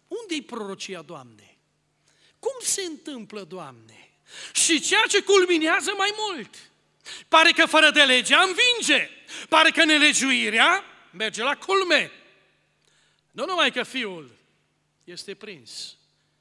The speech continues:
după urmărire de perioadă destul de lungă, în tot felul de situații au vrut să-l prindă. La un moment dat, uite că reușesc, îl prind și nu mai scapă. Pune-te în situația aceasta.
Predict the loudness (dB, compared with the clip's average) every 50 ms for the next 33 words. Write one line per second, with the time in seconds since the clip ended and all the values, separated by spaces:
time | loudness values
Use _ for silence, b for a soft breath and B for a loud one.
0 | _ _ _ _ _ -20 -20 -18 -14 -12 -12 -10 -10 -10 -10 -8 -10 -10 -12 -14
1 | -16 -18 -20 -20 _ _ _ _ _ _ _ _ _ _ _ _ _ _ _ _
2 | _ _ _ _ -16 -14 -14 -14 -14 _ -6 -4 -2 0 0 0 0 0 0 0
3 | -2 -2 -4 -6 -8 -6 -6 -6 -8 -8 -10 -12 -12 -12 -12 -12 -14 -14 -14 -16
4 | -16 -12 -10 -8 -8 -6 -6 -6 -6 -6 -6 -6 -2 -2 -2 0 0 -2 -4 -2
5 | 0 2 2 2 2 2 0 0 0 0 -4 -6 -6 -8 -10 B B B B B
6 | 0 2 2 4 4 2 2 2 2 2 2 0 -4 -4 -2 -2 -2 -2 -4 -4
7 | -4 -6 -8 -6 -6 -8 -8 -8 -10 -14 -16 -16 -18 -20 _ _ _ _ _ _
8 | _ _ _ _ _ _ -20 -18 -16 -14 -14 -12 -14 -14 -16 -16 -20 -20 -20 _
9 | _ _ _ _ _ _ _ _ _ _ _ _ _ _ _ _ _ _ _ _
10 | _ _ _ _ _ _ _ _ _ _ _ _ _ _ _ _ _ _ _ _
11 | _ _ _ _ -14 -10 -10 -10 -10 -12 -12 -14 -14 -14 -14 -14 -14 -14 -16 -18
12 | -20 -20 -20 -20 -20 -20 -20 -20 _ _ _